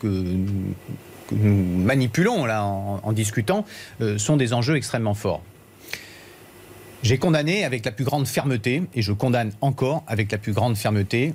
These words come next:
euh, le fait que les noms de ces enseignants-chercheurs soient jetés en pâture. Et il n'y a pas de chasse aux sorcières, euh, à faire. Euh, je rappelle également que la liberté d'expression, euh, la liberté d'opinion,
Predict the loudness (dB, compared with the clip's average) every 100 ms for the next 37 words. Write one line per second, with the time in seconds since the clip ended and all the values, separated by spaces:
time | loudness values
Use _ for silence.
0 | -2 -2 0 0 -2 -2 0 4 4 4
1 | 0 -2 -2 -2 0 0 0 0 -2 0
2 | 0 0 -2 -2 -2 -2 0 0 2 0
3 | -2 -6 -2 -2 -2 -6 -6 -18 -16 -16
4 | -12 -10 -10 -6 -4 -4 0 2 2 2
5 | 0 0 -2 -2 -2 -4 0 2 2 0
6 | -4 -6 -6 -2 0 0 -4 -10 -20 -20
7 | -20 -12 -8 0 0 2 0 0 2 2
8 | 2 2 0 0 0 0 0 0 -2 0
9 | 0 2 0 -2 -4 -4 -2 0 0 0
10 | -2 -2 0 0 0 2 2 2 2 2